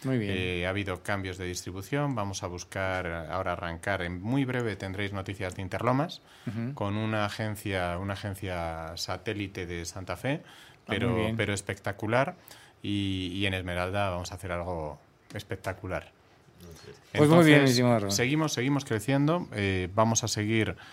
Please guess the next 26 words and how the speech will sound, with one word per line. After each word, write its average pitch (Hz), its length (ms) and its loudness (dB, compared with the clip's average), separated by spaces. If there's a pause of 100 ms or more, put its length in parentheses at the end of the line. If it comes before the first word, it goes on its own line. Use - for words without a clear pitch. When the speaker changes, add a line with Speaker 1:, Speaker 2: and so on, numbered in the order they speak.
(920)
Speaker 2:
yendo 131 360 4
de 113 100 4
la 107 120 4
mano 113 340 2
con 104 120 -2
una 110 80 0
estrategia 107 540 -4
muy 123 260 0
híbrida 107 320 -2
entre 98 260 -4
lo 95 160 -4
digital 98 760 0 (320)
y 107 120 -4
lo 104 160 0
físico. 147 640 0
Speaker 1:
Ajá. 101 200 -4
Speaker 2:
Creemos 110 420 0
mucho 117 300 -4
en 107 60 -2
lo 107 80 -2
digital, 120 400 -2
vienen 113 280 -2
nuevas 101 220 -4
plataformas 113 560 -2
Speaker 1:
Sí, 127 100 4
claro. 117 420 0